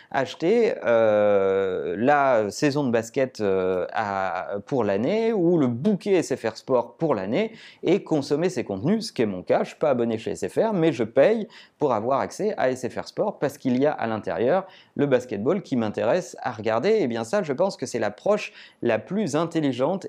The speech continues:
Et d'ailleurs, je pense que les fournisseurs de contenu vont de plus en plus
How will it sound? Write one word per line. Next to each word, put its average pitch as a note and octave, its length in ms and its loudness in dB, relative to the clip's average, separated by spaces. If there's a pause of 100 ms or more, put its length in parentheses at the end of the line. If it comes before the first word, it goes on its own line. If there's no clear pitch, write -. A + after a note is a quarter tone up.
Et D3+ 160 4
d'ailleurs, C#3 440 2
je C#3 100 0
pense F#3 300 -2
que - 80 -4
les A#2 120 0
fournisseurs E3+ 600 -2
de A#2 120 0
contenu C3+ 440 0
vont E3+ 360 -2 (140)
de A2+ 120 0
plus A3 420 0
en B2+ 140 0
plus G#3+ 480 -2